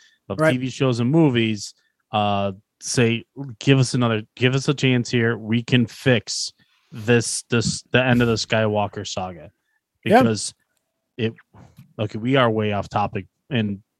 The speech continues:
Speaker 1: this should be left, but I'll
Speaker 2: <laughs>
Speaker 1: say, I'll just say it 'cause I have to. The Star Wars had a good finish for what was my childhood.
Speaker 2: I would totally agree with you.
Speaker 1: The
Speaker 2: Yep.
Speaker 1: Legends books set it up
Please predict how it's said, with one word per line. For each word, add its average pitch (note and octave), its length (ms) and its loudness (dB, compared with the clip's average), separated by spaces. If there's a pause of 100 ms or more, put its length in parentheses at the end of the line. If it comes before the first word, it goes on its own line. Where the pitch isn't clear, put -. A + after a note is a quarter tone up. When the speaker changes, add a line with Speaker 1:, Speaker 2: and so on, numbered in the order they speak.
Speaker 1:
this A#2+ 220 0
should A#2+ 240 -4
be G#2+ 120 -4
left, G#2 340 0
but A#2 160 2
I'll B2 180 2
Speaker 2:
<laughs> - 120 -6
Speaker 1:
say, A#2+ 180 -2 (260)
I'll C#3 100 4
just C3+ 180 -2
say C3 100 2
it - 40 0
'cause A2+ 160 0
I A2+ 80 2
have G#2 220 -2
to. G2 180 -10 (540)
The A#2+ 320 4 (760)
Star D#3+ 380 2
Wars F3 340 2
had C3+ 400 0
a B2+ 280 2
good A#2+ 380 0
finish B2 460 0
for A#2 220 -2
what A2 240 0
was A2 200 2
my G#2+ 220 2
childhood. F#2 760 -8
Speaker 2:
I F#3+ 220 4
would G3+ 140 2
totally G3+ 300 4
agree E3 200 2
with C3 160 -2
you. G#2 160 -10 (140)
Speaker 1:
The A#2+ 100 2
Speaker 2:
Yep. A#2 100 2
Speaker 1:
Legends D3 580 -2
books B2+ 380 0
set - 500 -4
it C3 120 -4
up A2+ 300 0